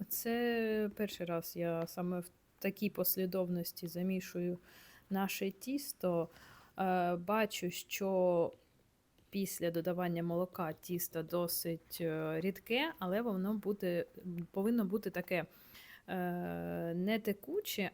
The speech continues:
а густувате. Тому я додаю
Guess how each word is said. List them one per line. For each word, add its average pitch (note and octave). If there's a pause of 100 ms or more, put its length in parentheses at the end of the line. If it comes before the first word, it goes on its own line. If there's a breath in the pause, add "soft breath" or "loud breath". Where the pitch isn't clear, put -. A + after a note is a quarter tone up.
(160)
а A3
густувате. F3+
Тому B3
я G#3
додаю F#3+